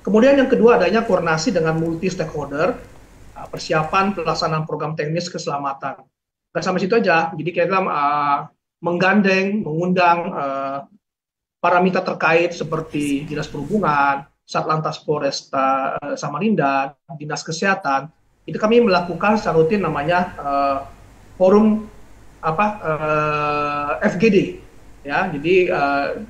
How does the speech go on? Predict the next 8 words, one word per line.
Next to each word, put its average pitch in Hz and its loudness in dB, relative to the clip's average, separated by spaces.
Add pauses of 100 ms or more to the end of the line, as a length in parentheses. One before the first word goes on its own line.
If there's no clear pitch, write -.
dis-, 160 -8
apa 147 -4
namanya, 165 -2
forum, 180 0 (320)
eh, 139 -8
grup 180 -2 (480)
yang 170 0
di 165 -4